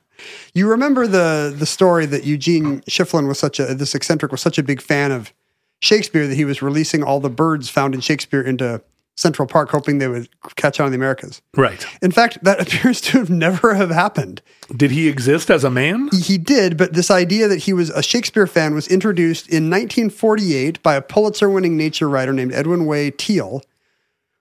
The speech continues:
Speaker 1: who apparently, you know, these guys w-, could never find a s-, uh, an Ur source, a contemporary source, saying that Schieffelin loved Shakespeare. This all t-, appeared to start in the late forties.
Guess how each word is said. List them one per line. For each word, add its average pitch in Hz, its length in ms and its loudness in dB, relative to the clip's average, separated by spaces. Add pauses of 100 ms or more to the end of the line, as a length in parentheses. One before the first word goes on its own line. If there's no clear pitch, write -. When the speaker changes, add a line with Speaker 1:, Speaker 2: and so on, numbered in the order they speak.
(120)
Speaker 1:
who 208 340 2
apparently, 190 760 2
you 185 80 4
know, 170 80 2
these 175 260 -2
guys 220 180 4
w-, 156 540 -4
could 180 180 0
never 214 240 4
find 190 340 4
a 160 60 2
s-, - 180 -6
uh, 147 220 2
an 156 80 0
Ur 202 220 2
source, 135 560 -2
a 156 60 0
contemporary 175 500 2
source, 156 340 0
saying 156 240 0
that 147 80 -2
Schieffelin 160 360 0
loved 131 160 -2
Shakespeare. 214 360 -2
This 135 160 -4
all 170 160 2
t-, - 160 -14
appeared 156 240 0
to 139 60 -8
start 139 240 0
in 127 80 -4
the 127 60 -4
late 120 180 -4
forties. 143 400 -2